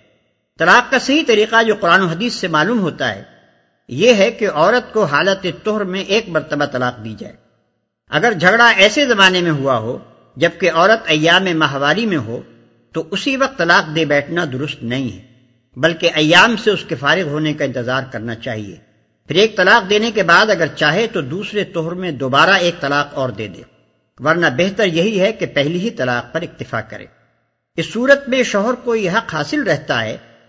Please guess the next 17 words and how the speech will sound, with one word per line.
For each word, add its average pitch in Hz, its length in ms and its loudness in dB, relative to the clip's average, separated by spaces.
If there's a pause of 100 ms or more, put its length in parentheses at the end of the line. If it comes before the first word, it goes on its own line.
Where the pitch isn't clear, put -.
(100)
کہ 151 180 2
عدت 202 380 2
گزرنے 208 400 0
سے 190 160 -4
پہلے 160 380 -2
پہلے 175 440 -2
جب 147 200 -2 (120)
چاہے 170 240 4
رجوع 139 300 -4
کر 120 120 -6
لے، 98 160 -12 (500)
اور 160 220 2 (120)
اگر 175 240 2
عدت 143 400 0
گزر 147 180 0
بھی 185 180 -2
جائے 240 280 2